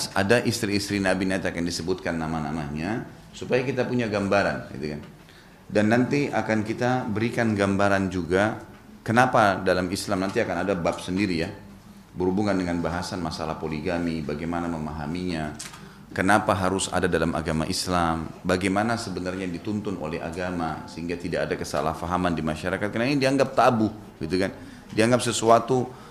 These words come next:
lebih banyak ke negatif daripada positifnya. Kemudian ada sahaya wanita Nabi Shallallahu Alaihi Wasallam.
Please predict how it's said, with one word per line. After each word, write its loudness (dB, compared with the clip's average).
lebih 6
banyak 4
ke 0
negatif 0
daripada 0
positifnya. -4
Kemudian 2
ada 4
sahaya 4
wanita 6
Nabi 4
Shallallahu 4
Alaihi 0
Wasallam. 0